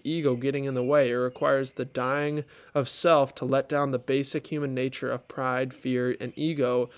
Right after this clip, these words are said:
which are just the resistance to the divine flow of life and what God wants for you in your life. Surrender isn't about trying harder. It's about trusting more. You've surrendered when you don't react to criticism or try to rush to defend yourselves. When you surrender, you're totally free because you're totally trusting, which is love.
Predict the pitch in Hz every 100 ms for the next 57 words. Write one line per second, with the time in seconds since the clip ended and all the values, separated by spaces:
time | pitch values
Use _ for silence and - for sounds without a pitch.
0 | - - 147 135 131 139 151 - 139 123
1 | 151 151 - 139 131 - - - _ -
2 | 139 131 123 139 139 139 131 143 139 135
3 | - 151 135 131 127 123 123 131 131 127
4 | 127 131 - 123 127 135 123 123 123 123
5 | 120 110 - 139 156 165 156 147 143 135
6 | 135 - - 135 135 123 131 135 120 110
7 | 123 127 127 - - 151 147 - 120 120
8 | 139 117 78 - _ - - - - _
9 | _ - 147 - 143 143 185 185 160 135
10 | 135 127 143 143 - 123 135 131 - -
11 | - 151 127 - 127 120 123 - 143 131
12 | 123 131 131 - 127 117 131 131 120 120
13 | 120 117 117 - 127 123 127 127 151 160
14 | 131 127 156 143 123 - - 160 190 143
15 | 127 135 127 127 - 165 143 127 - 175
16 | 190 - 120 123 - 120 123 127 170 127
17 | 90